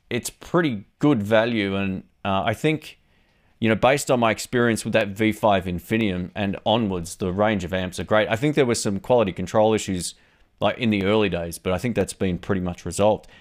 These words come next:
Hey, Texas Blues Alley, welcome, man. Hope you're doing well. Thanks for, thanks for stopping in. Good to see you, man. We're gonna have to do, you know what?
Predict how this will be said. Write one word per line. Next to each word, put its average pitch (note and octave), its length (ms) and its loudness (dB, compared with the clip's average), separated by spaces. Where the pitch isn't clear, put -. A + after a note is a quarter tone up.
Hey, A3+ 380 8
Texas F#3 320 0
Blues G#3+ 300 2
Alley, D#3 200 6
welcome, F3 280 2
man. B3 340 0
Hope G3+ 140 0
you're G#3+ 60 0
doing E3+ 220 4
well. G#3 240 2
Thanks A3 260 0
for, D3+ 280 6
thanks G3 320 -2
for C#3 80 -4
stopping B2+ 340 2
in. G3+ 140 2
Good D#3+ 140 0
to A2+ 60 -2
see G3 200 0
you, C3+ 60 2
man. D3 260 0
We're C3+ 100 0
gonna B3+ 120 6
have A3 120 4
to C3 100 0
do, A#2 180 2
you G3+ 140 0
know A#3 140 6
what? D#3+ 320 4